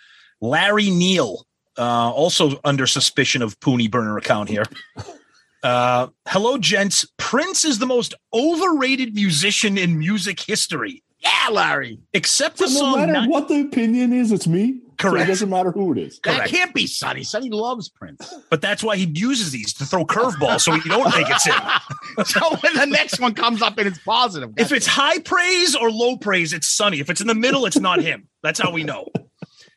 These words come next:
Speaker 1: Uh, he said, "Except the song nineteen ninety-nine, which will be used in commercials and T V forever. None of the other music has any staying power.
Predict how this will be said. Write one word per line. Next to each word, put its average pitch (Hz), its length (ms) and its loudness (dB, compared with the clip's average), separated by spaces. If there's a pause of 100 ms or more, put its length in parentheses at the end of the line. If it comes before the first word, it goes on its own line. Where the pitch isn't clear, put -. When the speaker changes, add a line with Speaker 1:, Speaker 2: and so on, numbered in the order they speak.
(140)
Speaker 1:
Uh, 151 160 4
he 160 60 0
said, 196 240 2
"Except 269 340 0
the 320 80 -2
song 262 300 0
nineteen 208 380 -2
ninety-nine, 175 440 2
which 143 160 -2
will 156 80 0
be 147 120 0
used 160 240 -2
in 165 80 -2
commercials 165 520 2
and 147 140 -4
T 160 140 0
V 147 180 4
forever. 127 480 0 (260)
None 180 280 0
of 302 100 0
the 247 140 2
other 226 160 2
music 185 360 -2
has 147 140 2
any 151 160 2
staying 202 380 0
power. 110 400 -2